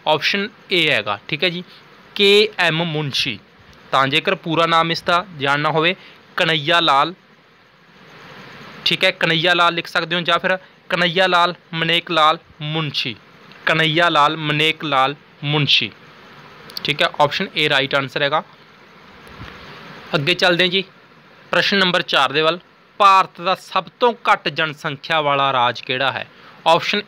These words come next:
A ਕੇਰਲ, B ਸਿੱਕਮ, C ਅਸਾਮ, D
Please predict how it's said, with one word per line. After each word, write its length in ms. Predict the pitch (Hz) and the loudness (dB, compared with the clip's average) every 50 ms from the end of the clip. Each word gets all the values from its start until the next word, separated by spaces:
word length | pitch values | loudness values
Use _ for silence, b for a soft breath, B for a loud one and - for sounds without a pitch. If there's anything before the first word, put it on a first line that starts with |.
| - 180 | -2 -2
A 120 | 175 170 165 - | 0 0 -2 -2
ਕੇਰਲ, 340 | - 151 147 151 147 160 165 165 - - - - - - - - | -2 0 0 0 0 0 -2 -4 -8 -18 -20 -20 -20 -16 -12 -12
B 300 | 139 135 151 156 160 160 | -4 0 0 0 2 0
ਸਿੱਕਮ, 480 | - - 151 131 - - - 165 165 160 - - B B B B B - - | -2 -4 -6 -6 -4 -4 -2 -2 -2 -4 -8 -16 B B B B B -20 -20
C 340 | - - - 180 170 170 180 - - 170 151 | -18 -6 -2 0 0 0 -2 -2 -2 -2 -2
ਅਸਾਮ, 460 | 143 - - 143 135 139 147 156 160 - _ _ - - - - - - | -2 -2 -2 0 0 0 -2 -4 -8 -14 _ _ -20 -20 -20 -20 -16 -14
D 300 | 147 123 127 156 165 170 | -8 -4 -2 0 0 -2